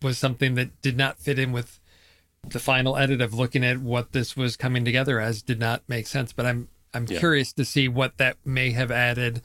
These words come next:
Speaker 1: if that would have redeemed something, if it would have brought some light to something that is v-, very dark. But ultimately, she chose, this is the story that she wanted to present, which is quite the downer.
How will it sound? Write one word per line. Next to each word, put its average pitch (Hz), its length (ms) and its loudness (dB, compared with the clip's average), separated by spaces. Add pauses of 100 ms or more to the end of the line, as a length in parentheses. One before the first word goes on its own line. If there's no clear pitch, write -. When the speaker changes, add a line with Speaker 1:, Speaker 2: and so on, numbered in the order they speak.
(380)
Speaker 1:
if - 140 0
that 139 160 4
would 135 80 2
have 117 140 0
redeemed 123 420 0
something, 139 340 0
if 123 140 -2
it 143 60 -4
would 127 160 -2
have 117 120 -6
brought 127 240 -2
some 127 200 -2
light 123 220 -2
to 135 100 -2
something 127 320 0
that 139 140 2
is 170 260 4 (320)
v-, - 160 -6 (100)
very 123 400 0
dark. 110 320 -2
But 143 80 0
ultimately, 127 640 0
she - 200 -4
chose, 120 580 -2 (420)
this 120 240 -2
is 120 160 0
the 123 80 2
story 113 640 0
that 120 100 -6
she - 140 -2
wanted 117 300 -4
to 120 100 -8
present, 117 460 -4
which 123 340 -6
is 131 280 0 (600)
quite 139 240 2
the 123 80 0
downer. 101 420 -8